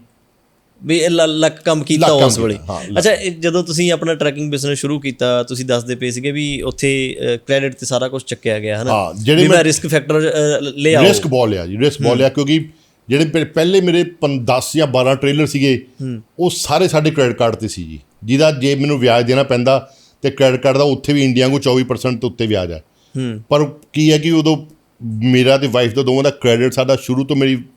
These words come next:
Speaker 2: ਬਹੁਤ ਵਧੀਆ ਰੱਖਿਆ ਸੀ।
Speaker 1: ਓਕੇ।
Speaker 2: ਸੋ ਕ੍ਰੈਡਿਟ ਕਾਰਡ ਬਹੁਤ ਸੀ ਤੇ ਵੱਡੀਆਂ ਲਿਮਿਟਸ ਵਾਲੇ ਸੀ।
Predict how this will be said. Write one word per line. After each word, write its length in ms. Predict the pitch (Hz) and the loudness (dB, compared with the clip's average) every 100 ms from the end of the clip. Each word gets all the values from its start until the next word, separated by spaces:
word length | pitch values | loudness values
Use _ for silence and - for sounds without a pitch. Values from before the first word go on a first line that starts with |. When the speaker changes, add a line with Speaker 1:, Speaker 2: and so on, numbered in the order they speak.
| - | -8
Speaker 2:
ਬਹੁਤ 340 | 101 147 151 | 0 2 2
ਵਧੀਆ 200 | 123 143 | 0 2
ਰੱਖਿਆ 280 | 123 - 107 | 2 -2 -8
ਸੀ। 160 | 101 87 _ - | -8 -14 _ -12
Speaker 1:
ਓਕੇ। 300 | 127 - 110 101 _ _ | -10 -6 -8 -10 _ _
Speaker 2:
ਸੋ 80 | 139 | -6
ਕ੍ਰੈਡਿਟ 320 | - 147 147 | 2 2 4
ਕਾਰਡ 160 | 170 | 2
ਬਹੁਤ 280 | 127 120 151 | 2 2 2
ਸੀ 340 | 156 160 156 156 _ - | 2 -2 -2 -8 _ -6
ਤੇ 60 | |
ਵੱਡੀਆਂ 400 | 127 110 127 143 | -2 0 2 4
ਲਿਮਿਟਸ 300 | 139 131 131 | 4 2 2
ਵਾਲੇ 140 | 120 107 | 0 -2
ਸੀ। 220 | 95 | -4